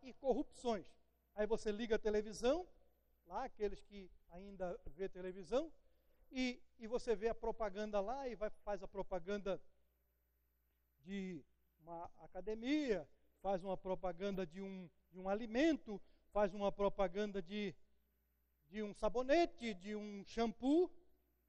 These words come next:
aí só aparece quem lá? Os modelos bonitas,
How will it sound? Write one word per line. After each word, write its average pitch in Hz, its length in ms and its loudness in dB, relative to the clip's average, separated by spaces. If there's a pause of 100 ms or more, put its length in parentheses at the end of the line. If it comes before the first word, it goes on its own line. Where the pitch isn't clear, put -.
(100)
aí 208 200 -2
só 208 140 -4
aparece 208 440 2
quem 202 220 -8
lá? 175 120 -10 (1300)
Os 131 100 -20
modelos 175 520 -4
bonitas, 160 580 -18